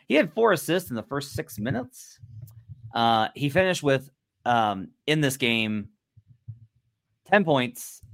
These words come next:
eleven dimes, eight rebounds, a plus twenty-seven on five of five shooting off the bench for the Brooklyn Nets, who absolutely just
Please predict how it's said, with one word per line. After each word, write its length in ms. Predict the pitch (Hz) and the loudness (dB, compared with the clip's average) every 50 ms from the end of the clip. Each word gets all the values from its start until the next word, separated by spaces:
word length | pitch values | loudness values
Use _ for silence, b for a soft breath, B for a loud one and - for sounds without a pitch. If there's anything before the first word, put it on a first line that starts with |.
| - - - - - - - - | -18 -18 -18 -18 -14 -4 2 4
eleven 500 | 123 131 110 147 151 175 175 180 170 156 | 4 6 8 10 10 10 8 6 4 4
dimes, 680 | 139 131 123 120 117 117 113 117 117 107 - - - - _ _ - | 6 6 6 4 4 2 0 -2 -4 -6 -8 -12 -16 -20 _ _ 0
eight 200 | 135 139 143 - | 2 2 2 2
rebounds, 800 | 135 127 120 113 113 110 107 107 104 101 101 98 - - - _ _ _ - - - - - - | -2 -2 2 2 2 2 2 0 -2 -4 -6 -8 -10 -14 -18 _ _ _ -20 -20 -18 -10 0 4
a 140 | 139 135 127 | 4 4 4
plus 420 | - - - - 151 147 147 - | 4 2 2 4 4 4 4 0
twenty-seven 840 | - - 156 143 139 131 127 - 147 135 120 113 113 107 104 98 - _ _ _ _ _ - | -6 -4 -2 -2 0 -2 -2 0 0 0 0 0 -2 -6 -6 -8 -10 _ _ _ _ _ -8
on 200 | - 113 113 110 | -6 -6 -6 -4
five 300 | - - 117 113 120 113 | 0 2 2 2 2 0
of 140 | 117 107 - | -4 -4 0
five 260 | - 113 110 110 101 | 2 4 4 2 0
shooting 360 | - - 123 107 104 101 98 | -2 -4 -4 -4 -4 -6 -6
off 280 | - - 107 104 - - | -2 -2 -2 -2 -2 -4
the 60 | 104 | -4
bench 500 | 95 107 101 98 95 - - - - - b b b - - _ - 107 - - _ - | -2 -2 -2 -2 -4 -8 -8 -10 -10 -14 b b b -20 -16 _ -12 -12 -12 -14 _ -4
for 520 | - 127 113 113 110 104 98 95 87 - _ _ _ - - - _ _ _ _ - - - _ _ - - _ _ _ _ _ _ - - | -2 0 0 0 0 0 -2 -4 -8 -12 _ _ _ -18 -18 -18 _ _ _ _ -18 -18 -18 _ _ -20 -20 _ _ _ _ _ _ -20 -10
the 140 | 113 120 120 | -4 -4 -4
Brooklyn 360 | 104 104 131 135 135 135 120 | -2 0 0 0 0 0 -2
Nets, 220 | 117 117 113 110 113 - | 0 -2 -2 -4 -6 -8
who 160 | 120 127 127 | -4 0 2
absolutely 540 | 127 131 127 - 139 127 120 110 107 107 104 | 2 2 0 -2 -6 -6 -6 -6 -6 -8 -6
just 440 | 92 101 113 104 95 - - - | -6 -4 -4 -4 -4 -6 -10 -18